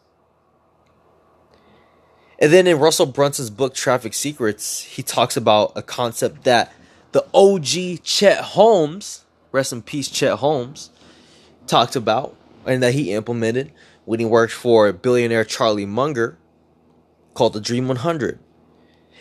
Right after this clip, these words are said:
And it's all about connecting and networking with the right people to help you grow your business. And you see the people at the top,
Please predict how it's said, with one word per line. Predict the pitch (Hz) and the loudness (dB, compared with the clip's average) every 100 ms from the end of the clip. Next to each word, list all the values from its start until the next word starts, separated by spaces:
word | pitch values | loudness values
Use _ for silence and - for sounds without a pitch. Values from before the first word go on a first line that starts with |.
| - | -6
And | 110 | -4
it's | - | 2
all | 139 | 4
about | 156 156 139 - | 6 4 2 -4
connecting | 123 123 143 175 - 113 107 | -10 -4 -4 -4 -8 -8 -8
and | 107 113 | -10 -8
networking | 139 - 120 113 117 104 | -8 -6 -6 -6 -8 -6
with | 101 | -4
the | 98 | -4
right | 95 117 107 | 0 0 -2
people | - 170 - 107 110 120 - | -6 -8 -4 -4 -4 -8 -12
to | 92 | -8
help | 127 135 123 | -4 -4 -4
you | |
grow | 101 113 113 | -2 2 2
your | 110 | 0
business. | 92 98 87 - - - - - _ _ _ _ _ _ _ _ _ _ _ _ _ _ _ _ _ _ - - - - | -2 -4 -6 -14 -14 -14 -16 -20 _ _ _ _ _ _ _ _ _ _ _ _ _ _ _ _ _ _ -20 -20 -16 -4
And | 131 | -2
you | 127 | 0
see | - 185 208 | 0 -2 -2
the | 185 | -4
people | 147 185 151 156 | -6 -6 2 2
at | 135 | 0
the | |
top, | 117 - 180 151 - | -8 2 4 4 0